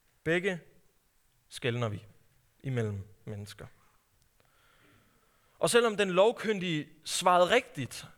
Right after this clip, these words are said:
på Jesus spørgsmål, så viser det ikke nødvendigvis,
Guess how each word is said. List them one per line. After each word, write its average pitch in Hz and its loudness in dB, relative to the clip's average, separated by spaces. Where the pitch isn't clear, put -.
på 156 0
Jesus 185 -4
spørgsmål, 170 0
så 233 0
viser 226 -4
det 202 -2
ikke 233 -8
nødvendigvis, 180 -2